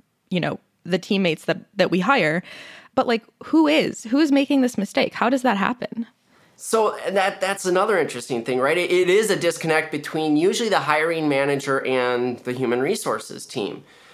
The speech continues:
Speaker 2: Um, you have organizations that have gone through normalization, they call it, right? A lot of times, where they're trying to set very standard job descriptions for specific titles.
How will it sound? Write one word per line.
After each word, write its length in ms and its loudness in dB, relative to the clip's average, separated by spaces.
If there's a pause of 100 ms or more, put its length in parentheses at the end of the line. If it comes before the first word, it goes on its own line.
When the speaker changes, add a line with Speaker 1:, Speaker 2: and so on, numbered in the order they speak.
(160)
Speaker 2:
Um, 400 4
you 120 -2
have 380 0
organizations 840 0
that 120 0
have 160 -2
gone 380 2
through 720 -2 (500)
normalization, 1000 2
they 120 -2
call 340 -4
it, 100 -10
right? 280 -6
A 100 0
lot 180 2
of 80 -4
times, 500 -4 (120)
where 340 2
they're 140 0
trying 340 0
to 460 -2
set 680 0
very 360 0
standard 580 0
job 340 2
descriptions 640 -4
for 320 -2
specific 600 -8
titles. 640 -4